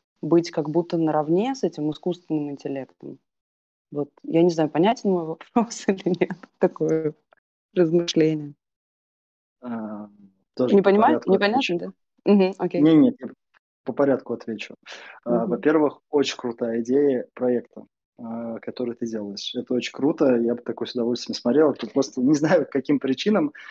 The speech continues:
Speaker 2: Это, знаешь, из серии, что, может, когда ты начинаешь увлекаться, <laughs> то у тебя вокруг начинает, а,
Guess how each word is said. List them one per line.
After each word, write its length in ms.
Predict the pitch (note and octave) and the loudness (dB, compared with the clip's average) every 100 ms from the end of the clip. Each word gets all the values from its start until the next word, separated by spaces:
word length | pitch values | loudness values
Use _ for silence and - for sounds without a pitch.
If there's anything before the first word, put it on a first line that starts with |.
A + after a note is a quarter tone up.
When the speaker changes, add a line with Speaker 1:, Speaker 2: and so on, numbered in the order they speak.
| - _ - | -20 _ -6
Speaker 2:
Это, 180 | A#2+ | -4
знаешь, 300 | A#2+ C#3 C#3 A#2+ | 2 2 2 -2
из 100 | - | -2
серии, 240 | C3 B2 | -2 0
что, 180 | - A#2+ | -2 -2
может, 160 | B2 | -2
когда 160 | C3 B2 | -2 -4
ты 80 | B2 | 0
начинаешь 400 | B2+ B2 B2+ - - | 0 0 -2 -2 -4
увлекаться, 520 | B2+ E3+ F#3 - A#2 | -2 0 0 -4 -8
<laughs> 100 | - | -6
то 160 | - | -2
у 40 | - | 0
тебя 220 | - D3 | 2 2
вокруг 340 | C#3 C#3 D3+ | 2 0 -2
начинает, 440 | C3+ - C#3 C3+ B2+ - | -4 -2 0 2 0 -4
а, 320 | A#2+ A#2+ | -2 -2